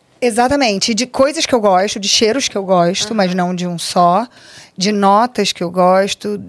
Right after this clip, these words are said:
Speaker 1: é, nota de fundo, nota de, qual é o nome das outras notas? Tem umas outras notas aí,
Speaker 2: <laughs>
Speaker 1: que eu não lembro o nome.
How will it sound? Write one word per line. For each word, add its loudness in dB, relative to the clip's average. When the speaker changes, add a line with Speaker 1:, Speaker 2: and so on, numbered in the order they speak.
Speaker 1:
é, 0
nota -2
de -8
fundo, -2
nota -4
de, -6
qual -4
é -4
o -6
nome -10
das -10
outras -10
notas? -8
Tem -12
umas -6
outras -8
notas -10
aí, -14
Speaker 2:
<laughs> -16
Speaker 1:
que -6
eu -2
não -2
lembro -2
o -4
nome. -6